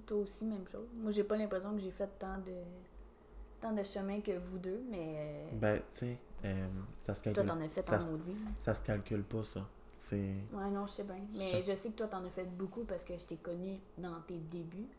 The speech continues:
Speaker 2: Mhm.
Speaker 1: Puis toi, t'étais mon préféré. Puis j'ai bien vu que t'étais pas capable de sortir de chez vous, gars.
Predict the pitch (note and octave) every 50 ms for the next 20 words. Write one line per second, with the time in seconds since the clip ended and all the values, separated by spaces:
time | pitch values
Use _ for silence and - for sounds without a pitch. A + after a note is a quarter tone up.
0 | - - - - G#2+ G2+ G2 G2+ G2+ G2 - - G#3 G3+ G3 G3+ G3+ G#3 G#3+ A3+
1 | - - - - - - - - - - - - - - F#3 E3+ - F#3+ F#3 F#3
2 | F3+ F3 F3+ - - - - G3 F3+ - - F3+ F3+ F3+ F3+ F3+ G3 G#3+ A#3 -
3 | - - - - - - - - - - - G3 F#3 F3+ E3+ E3 F3 E3+ F3 F3+
4 | F3 E3+ E3+ F#3+ G3+ G3+ - F3+ F#3 E3+ F3 E3+ E3+ E3 D#3+ E3+ F3 E3+ E3+ E3+
5 | E3 D#3+ D#3 D#3 D3+ - E3 D#3 - E3 D#3+ - - D3 D3 D3 D#3 E3+ E3+ D#3+
6 | D#3+ D#3+